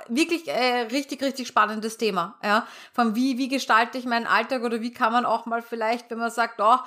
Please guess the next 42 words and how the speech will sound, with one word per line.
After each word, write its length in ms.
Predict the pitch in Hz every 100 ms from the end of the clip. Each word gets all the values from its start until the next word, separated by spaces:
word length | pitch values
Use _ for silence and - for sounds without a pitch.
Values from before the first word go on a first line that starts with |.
| - -
man, 220 | 226 233 233
man 440 | 226 226 226 220
beendet 400 | 247 220 254 262
den 140 | 233 170
einen 260 | 220 277
Job 280 | 277 285 277
und 200 | 262 269
hat 160 | 240 254
da 60 |
jetzt 240 | 247 247 247
ein 80 |
paar 160 | 240 240
Monate 720 | 226 233 262 269 262 262 269
bi-, 140 | 269 240
zum 200 | 254 233
neuen, 420 | 220 226 269 320 - - - 233
ähm, 360 | 247 254 254 - - 202
es 180 | 277 -
gibt 260 | 370 - 254
Möglichkeiten, 920 | 240 220 214 - 233 185 180 180 - _ 202
ja, 260 | 202 233
und 140 | 233 233
dass 160 | 233
man 100 | 240
nicht 180 | 240 233
immer 220 | 240 240
Zeit 260 | 247 220 220
gegen 260 | 240 233 233
Geld 260 | 208 220
tauscht, 320 | 240 262 320
sondern 280 | - 233 233
Zeit 220 | 247 214
halt 160 | 233 226
eben 220 | 220 226
auch 160 | 214 214
tauschen 400 | 226 214 240 233
kann, 260 | 233 226 226 - -
dass 140 | - 226
man 180 | 233 208
eben 320 | 233 226 202
wo 280 | 226 214 220 - _ - -
kostenfrei 840 | 262 254 262 254 226 226 233